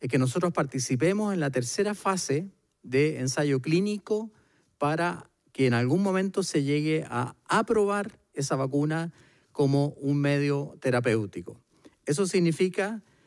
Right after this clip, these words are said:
que es una investigación que debe considerar la efectividad, la seguridad de la vacuna y que debe cumplir con toda la ley de derechos y deberes de los pacientes,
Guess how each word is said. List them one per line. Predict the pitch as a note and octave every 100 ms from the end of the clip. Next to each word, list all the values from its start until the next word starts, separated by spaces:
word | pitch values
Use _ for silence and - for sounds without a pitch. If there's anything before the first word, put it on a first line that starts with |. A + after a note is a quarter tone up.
| _ _ _
que | - C#3
es | D3+
una | E3+
investigación | D#3 D3 C#3+ C3 C3 - F3 F#3 G3
que | - B2+
debe | C3 C#3 D3 C#3+ C#3+ - _ _ -
considerar | E3 F3+ F#3+ D#3 C#3 A2+
la | A2+
efectividad, | E3+ G3+ F3+ F#3 E3 D#3+ E3+ G3+ F#3 _ _ _ -
la | A2
seguridad | B2+ E3 F3 E3+ D#3+ E3+ F#3 F#3 _ _ _
de | C3
la | C3
vacuna | C3 C3 E3+ F#3+ F#3
y | D3
que | B2 C3+
debe | D3 F3+ F#3+ F#3+ D#3+ -
cumplir | C#3+ C3+ - F3+ G#3+ -
con | D3 C#3+
toda | - G3+ G3+ G3 F2+
la | A#2+ D3
ley | D#3+ E3 E3+
de | C3+
derechos | C3 C3+ D#3 - D#3+ -
y | C#3
deberes | B2+ C3 C3+ C3+
de | C3
los | A#2+
pacientes, | B2+ B2+ G3 G3+ G3+ G3+ -